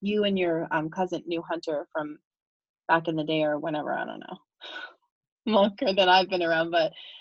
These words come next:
um, you know, one of the many, many people that were just so kind to me and so open. And, you know, I'm, you know, I don't present as somebody that's, uh, the typical Pennsylvania Deutscher, you know, and I just appreciate that so much, that you've always been so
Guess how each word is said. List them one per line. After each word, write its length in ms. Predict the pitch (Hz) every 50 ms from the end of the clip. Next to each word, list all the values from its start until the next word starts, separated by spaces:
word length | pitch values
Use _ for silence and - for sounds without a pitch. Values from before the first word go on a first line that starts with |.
| - _ -
um, 340 | 196 196 185 180 175 175 - -
you 140 | 226 220
know, 280 | 196 170 160 160 - - - - -
one 240 | - 196 233 240 240
of 140 | 226 208 196
the 260 | 196 185 175 147 - - _ _ -
many, 360 | 202 202 208 208 202 202 196
many 280 | 190 175 175 170 165 160 -
people 520 | 175 156 165 - 156 156 156 151 151 160 _ _ _ _ _ _ -
that 100 | 180 165
were 100 | 170 165
just 220 | 185 185 - -
so 160 | - 240 214
kind 380 | 196 - - 160 151 156 160 160
to 100 | 160 165
me 240 | 160 160 156 156 151
and 200 | - - 170 165
so 220 | 160 - 170 165 -
open. 440 | 151 160 160 160 - 151 151 156 -
And, 140 | - 180 175
you 80 | 175 160
know, 160 | 165 156 -
I'm, 320 | - 165 160 156 156 151 - _ _ _ _ _ _ -
you 120 | 190 190
know, 100 | 180 151
I 100 | 147 160
don't 240 | 165 190 180 175 175
present 340 | - 180 175 - 165 160 160
as 120 | 160 165 -
somebody 340 | 156 160 160 151 156 147 147
that's, 360 | 151 147 143 - - _ -
uh, 280 | 160 147 - - - - - _ _ _ _ _ _ _ _ _ _ _ _ _ _ _ _ _ _ _ _
the 120 | 185 202 196
typical 800 | - - 208 202 202 196 185 - 190 190 180 175 170 170 165 -
Pennsylvania 520 | - 190 185 - 185 180 175 175 170 170
Deutscher, 360 | 165 165 165 170 165 - 170 156
you 140 | 156 156
know, 300 | 165 160 151 156 175 - -
and 100 | 185 185 180
I 100 | 185 180
just 240 | 196 196 190 -
appreciate 460 | 170 175 - 160 160 - - 135 156 -
that 180 | - - -
so 160 | - - 165
much, 240 | 160 - 87 - - -
that 80 | - 98
you've 140 | 156 175 170
always 280 | 160 160 165 165 165
been 180 | - 156 147 156
so 140 | - -